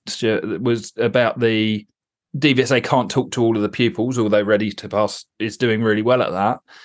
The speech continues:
It would be good if they spoke to all the instructors, but, you know, if we go back to, to covid, when I, I believe the D V S A s-, said we can't be expected to communicate with all of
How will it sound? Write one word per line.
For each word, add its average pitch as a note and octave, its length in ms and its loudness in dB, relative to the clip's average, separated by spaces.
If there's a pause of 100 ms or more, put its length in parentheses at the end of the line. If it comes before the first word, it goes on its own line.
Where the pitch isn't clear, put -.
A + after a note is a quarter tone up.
(920)
It D#3 160 2
would D3+ 100 4
be D#3 100 2
good D#3+ 160 2
if D#3 120 -2
they D3+ 100 2
spoke D3+ 280 0
to D3 100 -2
all C3+ 80 0
the C3 120 2
instructors, B2 800 -4 (260)
but, C#3 280 0 (300)
you D3 260 -2
know, A#2 80 4
if A2 100 -4
we C#3 140 2
go D3 180 2
back C3+ 300 -2
to, B2+ 340 0 (520)
to B2+ 160 0
covid, C#3+ 760 0 (360)
when B2+ 460 0 (680)
I, C3 200 2
I C3 100 2
believe C3+ 500 2
the A#2+ 80 0
D B2+ 200 0
V B2 180 0
S A#2 180 -2
A B2+ 180 2
s-, - 260 -10 (120)
said D#3+ 400 0 (300)
we C3 180 -2
can't B2 280 0
be A2+ 80 2
expected - 640 -2
to G#2+ 160 -2
communicate A2+ 600 0
with A2+ 140 0
all A2 180 2
of G#2 100 -4